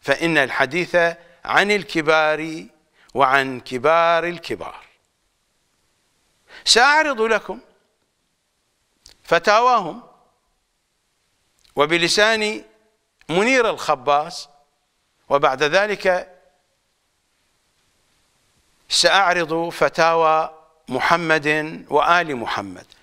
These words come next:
وأنتم، وأنتم احكموا بوجدانكم، بعقولكم، ولكن بعد أن تحترموا عقولكم أنتم احكموا.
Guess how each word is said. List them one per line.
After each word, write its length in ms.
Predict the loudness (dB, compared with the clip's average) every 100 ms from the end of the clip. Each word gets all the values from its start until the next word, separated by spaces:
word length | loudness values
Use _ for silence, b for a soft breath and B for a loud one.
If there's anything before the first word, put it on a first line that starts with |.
| -2
وأنتم، 520 | 0 2 0 -6 -10 -14 _ _ _ _ _ _ _ _ _ _ _ _ _ _
وأنتم 760 | -2 0 0 0 0 0 -4 -14 _ _ _ _ _ _ _ _ _ _ _ -6 -2
احكموا 760 | -2 -2 -2 0 -2 -2 -8 -16 _ _ _ _ _ _ _ -10
بوجدانكم، 1120 | -4 -4 -4 0 0 2 0 -4 -8 -10 -12 -10
بعقولكم، 920 | -6 -2 -2 0 0 -2 -4 -6 -8 -12 _ _ _ _ _ _ _ _ _ _ _
ولكن 440 | -2 0 0 -2 0
بعد 280 | 0 0 -2
أن 220 | -2 -4
تحترموا 640 | -6 -2 0 0 -2 -2
عقولكم 640 | -2 -2 -2 -2 -4 -6 -20 _ _ _ _ _ _ _ _ _ _ _ _ -2 0
أنتم 340 | 0 -2 -2
احكموا. 400 | -2 -4 -6